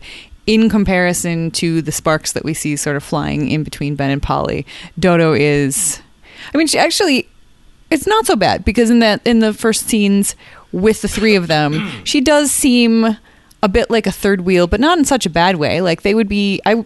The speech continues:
Speaker 1: I would enjoy watching the three of them chum around and,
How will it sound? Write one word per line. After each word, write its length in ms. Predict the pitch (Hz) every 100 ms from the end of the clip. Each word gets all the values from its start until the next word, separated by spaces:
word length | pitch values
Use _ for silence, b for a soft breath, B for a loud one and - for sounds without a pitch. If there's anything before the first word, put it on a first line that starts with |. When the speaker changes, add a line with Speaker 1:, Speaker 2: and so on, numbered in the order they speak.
| -
Speaker 1:
I 80 | 220
would 180 | 269 247
enjoy 480 | 247 190 214 214 160
watching 460 | 170 175 180 156
the 60 | 151
three 280 | - 190 170
of 120 | 156
them 360 | 151 143 139
chum 300 | 151 - 170
around 600 | 147 147 139 143 143 - -
and, 480 | 160 143 - -